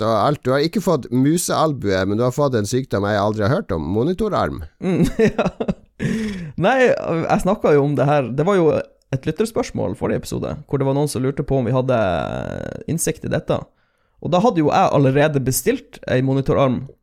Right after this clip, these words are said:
Speaker 2: Så jeg bestilte en sånn Amazon Basic-greie, som viser seg å
Speaker 1: Nettopp.
Speaker 2: være en Ergotronic-monitorarm, bare uten, eh,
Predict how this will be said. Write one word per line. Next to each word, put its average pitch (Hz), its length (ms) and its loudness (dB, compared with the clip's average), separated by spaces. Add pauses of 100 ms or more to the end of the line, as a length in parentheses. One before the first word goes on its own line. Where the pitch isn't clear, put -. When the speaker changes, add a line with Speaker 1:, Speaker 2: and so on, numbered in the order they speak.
(720)
Speaker 2:
Så - 160 -4
jeg 143 80 0
bestilte 160 400 0
en 123 160 2
sånn 131 160 0
Amazon 123 480 0
Basic-greie, 151 840 0 (340)
som 151 240 0
viser 165 380 2
seg 113 260 2
å 131 80 4
Speaker 1:
Nettopp. 143 300 2
Speaker 2:
være 160 80 2 (640)
en 113 500 0 (100)
Ergotronic-monitorarm, 147 1500 0
bare 131 260 4 (240)
uten, 90 480 -4
eh, 50 960 -8